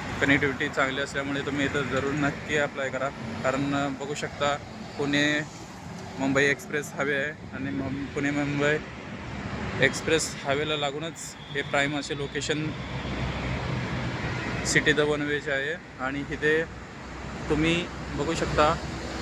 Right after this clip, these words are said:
भव्य अशी उंच इमारत अशी बिल्डिंग बनवलेली आहे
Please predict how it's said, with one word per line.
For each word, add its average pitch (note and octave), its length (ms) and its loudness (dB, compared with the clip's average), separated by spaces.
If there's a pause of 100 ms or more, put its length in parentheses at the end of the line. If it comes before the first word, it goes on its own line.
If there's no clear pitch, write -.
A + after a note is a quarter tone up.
(1080)
भव्य D3+ 260 8
अशी D3 180 4
उंच D3+ 260 0
इमारत D3 380 0
अशी C#3+ 280 -6
बिल्डिंग C#3+ 220 0 (480)
बनवलेली C#3 420 0
आहे D3+ 80 -2